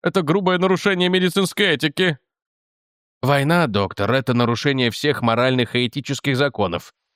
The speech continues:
и с этим ужасом необходимо бороться любыми доступными средствами. Извольте выполнять, что вам приказано». «Я все сделаю, можете не беспокоиться, но имеет право человек обсудить этическую сторону вопроса?»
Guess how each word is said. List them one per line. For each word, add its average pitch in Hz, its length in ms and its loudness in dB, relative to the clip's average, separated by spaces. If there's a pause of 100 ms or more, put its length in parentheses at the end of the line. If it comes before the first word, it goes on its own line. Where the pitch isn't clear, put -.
(200)
и 127 100 -4
с - 80 -2
этим 160 260 0
ужасом 147 400 0
необходимо 143 480 0
бороться 127 440 0
любыми 143 340 0
доступными 139 540 0
средствами. 127 720 -4 (880)
Извольте 143 480 0
выполнять, 110 480 0
что 117 220 -2
вам 120 180 2
приказано». 98 760 0 (1080)
«Я 110 140 0
все 190 240 0
сделаю, 139 380 0
можете 160 320 0
не 160 100 0
беспокоиться, 131 720 0
но 147 240 2
имеет 202 340 0
право 156 300 2
человек 160 380 2
обсудить 160 500 -2
этическую 190 580 0
сторону 202 380 0
вопроса?» 196 640 0